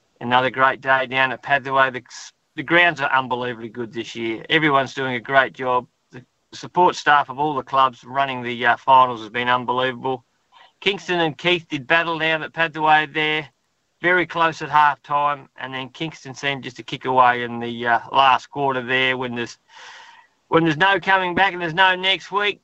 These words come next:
They got on and ended up having a good win over Keith. So it'll be Kingston v Keith, Kingston v Mundalla at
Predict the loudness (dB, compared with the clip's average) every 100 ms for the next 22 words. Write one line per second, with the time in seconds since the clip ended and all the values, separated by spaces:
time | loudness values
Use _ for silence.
0 | _ _ _ -2 -2 2 2 4 2 0
1 | -6 -10 -6 -2 0 0 -2 -4 -4 -6
2 | -8 -4 0 4 2 2 -6 -6 -6 -6
3 | -2 0 0 -2 -2 -2 0 0 0 2
4 | 2 0 -6 -4 -2 -2 -4 -16 _ _
5 | _ -4 -2 -2 -8 -6 -2 -2 -2 -2
6 | 2 2 4 2 0 -2 -4